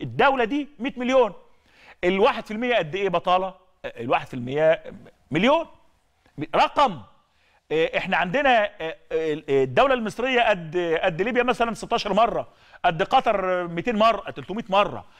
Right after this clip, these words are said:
أنت عندك اقتصاد هيكلي ضخم كبير. تعالوا نشوف الوكالة الأخرى، وكالة رويترز، كيف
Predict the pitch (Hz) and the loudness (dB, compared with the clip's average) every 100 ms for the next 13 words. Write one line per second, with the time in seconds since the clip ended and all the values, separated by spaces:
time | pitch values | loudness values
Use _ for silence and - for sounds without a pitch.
0 | - - 151 180 240 254 208 180 - 151 | -14 -6 -2 0 0 0 -6 -6 -14 -4
1 | 233 269 180 - 151 247 - 254 254 226 | 2 2 0 -6 -2 -2 0 0 0 -6
2 | 165 208 254 - 139 113 - _ - 233 | -2 2 2 -2 -14 -16 -20 _ -4 0
3 | 311 277 160 107 _ _ _ - - 294 | 2 2 0 -4 _ _ _ -6 0 2
4 | 349 349 294 285 226 262 277 226 240 - | 2 -2 -4 -4 -4 -2 0 2 0 0
5 | 254 269 202 226 233 - 226 254 240 185 | 2 2 2 -2 -6 0 0 2 -2 -4
6 | 147 262 311 | -2 -2 0